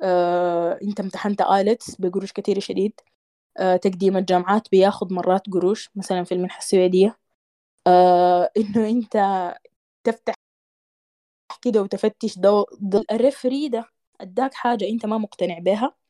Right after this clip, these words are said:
آه، أقعد معاه: "والله أنا مقدر جدًا الحاجة اللي أنت اديتني لها ممتازة، لكن أنا بس في حتتين كده محتاجين يعني ممكن نظبطها. آه، ممكن تكتبها لي بالشكل ده،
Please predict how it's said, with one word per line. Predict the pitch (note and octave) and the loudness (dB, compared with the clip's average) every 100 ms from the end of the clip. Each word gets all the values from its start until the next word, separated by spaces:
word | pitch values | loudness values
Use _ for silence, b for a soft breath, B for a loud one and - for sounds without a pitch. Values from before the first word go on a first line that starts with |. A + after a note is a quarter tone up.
| _ _ - | _ _ -2
آه، | A3+ A#3 A3+ B3 | 2 2 2 0
أقعد | D4+ D4+ A#3+ | 2 4 4
معاه: | A#3 C#4 | 4 4
"والله | A#3+ A#3+ C#4 C4+ C#4 | 4 4 2 2 0
أنا | C#4+ | -2
مقدر | C4 A#3 - C4 A3+ | -2 -2 -2 -4 -4
جدًا | G#3 A#3 G#3+ G3+ | -6 -6 -2 -4
الحاجة | - A3+ G#3 | -4 -8 -8
اللي | G#3 | -10
أنت | A3 | -6
اديتني | G3+ F#3+ G#3+ G#3 | -6 -6 -2 2
لها | G#3+ | 4
ممتازة، | A#3 F#3+ - A#3 B3+ D#4+ - _ | 2 -2 4 4 6 2 -2 _
لكن | G#3 G3+ C#4+ D4 | 0 4 4 6
أنا | C#4 | 6
بس | A#3 - - | 4 2 -10
في | - C4+ | -10 -10
حتتين | - - B3 - A3 B3 C4 | -10 -6 -6 -4 0 2 2
كده | C4+ C#4+ D4+ - _ b _ | 2 2 2 0 _ b _
محتاجين | G#3+ - G#3+ G3+ G#3+ B3+ B3 | -6 0 2 4 4 4 4
يعني | G3+ F#3 | 0 -2
ممكن | G#3+ A3+ G#3+ | -4 0 -2
نظبطها. | F3+ F3+ F3+ G3 F3 - _ _ _ - | -2 -4 -2 -2 -2 -6 _ _ _ -2
آه، | G3 F#3+ F#3+ F#3 F#3 F3+ - _ _ _ - | 2 4 4 2 0 -2 -4 _ _ _ 2
ممكن | A#3+ C4+ C4 G#3+ | 4 4 2 0
تكتبها | G3 - A3+ G#3+ | -4 -2 0 2
لي | A3 | 2
بالشكل | G3+ - A3 - G3 | 0 -4 -6 -4 -4
ده، | G3+ | -4